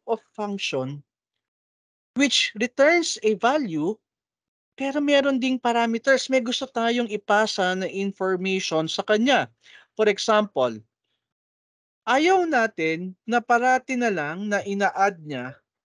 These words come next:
eh, one hundred tsaka two hundred. Okay? Gusto natin kung anong number yung pinasa niya, yung ibibigay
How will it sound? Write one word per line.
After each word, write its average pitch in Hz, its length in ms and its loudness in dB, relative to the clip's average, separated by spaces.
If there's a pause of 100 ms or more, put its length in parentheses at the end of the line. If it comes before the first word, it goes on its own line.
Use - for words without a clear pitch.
(320)
eh, 180 560 2 (240)
one 208 240 2
hundred 151 640 -2
tsaka 269 300 0
two 233 180 -2
hundred. 202 560 0 (1040)
Okay? 160 400 2 (480)
Gusto 294 160 2
natin 233 640 2 (480)
kung 254 240 -6
anong 302 400 0
number 190 640 2 (480)
yung 294 320 0
pinasa 254 480 2
niya, 151 320 -2 (1400)
yung 240 160 2
ibibigay 220 560 2